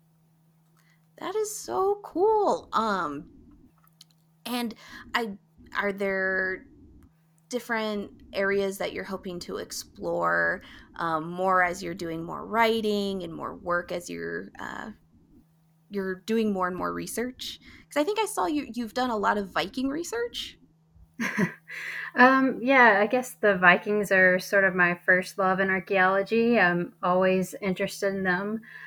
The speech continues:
Speaker 2: Uh, working in the U S, I don't get to, uh, work hands-on with them as much as I'd like to, um, or at all, actually. Um,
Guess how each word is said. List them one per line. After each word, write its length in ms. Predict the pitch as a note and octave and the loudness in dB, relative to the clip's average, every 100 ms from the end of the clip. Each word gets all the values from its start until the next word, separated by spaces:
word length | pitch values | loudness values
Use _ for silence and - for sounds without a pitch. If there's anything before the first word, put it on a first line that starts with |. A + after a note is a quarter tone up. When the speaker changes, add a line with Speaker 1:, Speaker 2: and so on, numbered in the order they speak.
| - | -2
Speaker 2:
Uh, 320 | F3+ E3+ E3+ F3 | 4 8 8 6
working 280 | F#3 G3 G3 | 4 4 0
in 60 | |
the 60 | G3 | 0
U 180 | G3 G3 | 4 6
S, 240 | G3+ A3+ | 6 4
I 80 | G#3 | 2
don't 240 | F#3+ - | 2 0
get 240 | - F#3 - | -2 -4 -4
to, 260 | - F#3 F#3 | -2 0 4
uh, 460 | F#3 F3 F3+ F3 - | 4 6 4 2 0
work 240 | G3 F#3+ | 2 2
hands-on 500 | - G3 F#3+ F3+ F3+ | 2 -2 -2 -2 -2
with 160 | F#3 G#3 | -2 0
them 240 | B3 D4 | 2 2
as 180 | E4 D#4+ | 2 -2
much 200 | C4+ A#3+ | -4 -4
as 100 | G#3+ | 2
I'd 220 | F#3 F#3 | 4 4
like 240 | F3+ G#3+ - | 2 -2 -2
to, 400 | G3 G3 A3 A#3 F#3+ | -2 0 0 2 2
um, 260 | F3+ F3 F3+ | 4 2 4
or 240 | F3+ F3 - | 2 0 -2
at 120 | F3+ | 0
all, 280 | F3+ G3 A3+ _ | 2 2 -2 _
actually. 440 | - - C#4+ F4 E4+ - - - | -10 -2 0 0 -2 -12 -16 0
Um, 460 | G#3+ G3+ G3 G3 | 4 4 4 0